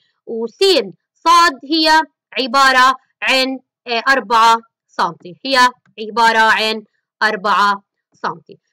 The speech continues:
طبعا يا مس هذا هو كان المثال الأول. إذا بدنا نكمل مشان نفهم معلوماتنا أكثر، خلينا ننتقل للسؤال الأول اللي هو صفحة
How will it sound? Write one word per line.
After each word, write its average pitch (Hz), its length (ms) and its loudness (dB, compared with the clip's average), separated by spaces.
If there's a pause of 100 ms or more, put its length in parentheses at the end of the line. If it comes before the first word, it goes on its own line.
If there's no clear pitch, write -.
(160)
طبعا 311 220 0
يا 320 220 0
مس 359 340 -6
هذا 302 180 -4
هو 302 260 -2
كان 294 340 2
المثال 247 680 0 (220)
الأول. 151 400 -6 (360)
إذا 240 140 -4
بدنا 330 480 0
نكمل 339 500 0
مشان 277 260 -4
نفهم 247 440 -2
معلوماتنا 233 600 -2
أكثر، 392 300 0 (460)
خلينا 339 640 2
ننتقل 311 720 -2 (580)
للسؤال 269 720 2 (100)
الأول 262 680 0
اللي 202 140 -10
هو 214 160 -8
صفحة 262 580 -4